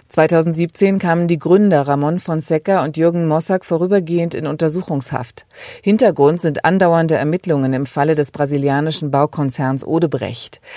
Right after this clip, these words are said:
Mossack Fonseca sollen an dem Korruptionsnetzwerk um den Konzern beteiligt gewesen sein. Mossack Fonseca hatte nach eigenen Angaben weltweit sechshundert Beschäftigte, davon allein dreihundertsiebzig in Panama.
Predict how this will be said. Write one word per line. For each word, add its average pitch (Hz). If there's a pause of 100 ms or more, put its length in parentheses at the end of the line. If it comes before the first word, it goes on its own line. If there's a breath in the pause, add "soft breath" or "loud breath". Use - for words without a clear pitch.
(180 loud breath)
Mossack 143
Fonseca 156
sollen 156
an 147
dem 147
Korruptionsnetzwerk 151
um 147
den 143
Konzern 143
beteiligt 147
gewesen 131
sein. 120 (640 loud breath)
Mossack 185
Fonseca 202
hatte 202
nach 175
eigenen 165
Angaben 151
weltweit 151
sechshundert 175
Beschäftigte, 151 (220 loud breath)
davon 185
allein 175
dreihundertsiebzig 180
in 165
Panama. 139